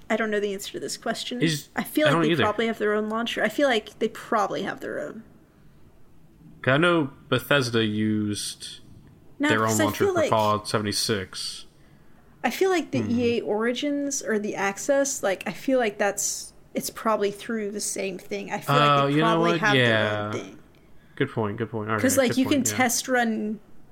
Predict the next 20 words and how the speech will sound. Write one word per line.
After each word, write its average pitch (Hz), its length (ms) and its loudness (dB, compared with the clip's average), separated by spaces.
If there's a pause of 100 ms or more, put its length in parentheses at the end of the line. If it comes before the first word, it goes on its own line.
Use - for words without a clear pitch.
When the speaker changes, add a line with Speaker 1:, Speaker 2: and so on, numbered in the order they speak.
(120)
Speaker 1:
like, 226 240 -6
games 208 640 -4 (100)
on 220 220 -2
that - 160 -4
service, 220 380 -4
so - 120 -4
I 233 60 0
feel 269 240 0
like 233 160 -2
it's 226 180 -4
all 233 340 0
in 226 160 0
their 214 200 -2
own 220 240 -2
little 220 200 -6
thing 220 340 -10
already. 208 580 -8 (220)
So 214 340 -10
Speaker 2:
Smart. 113 440 0 (240)
Okay, 117 300 -4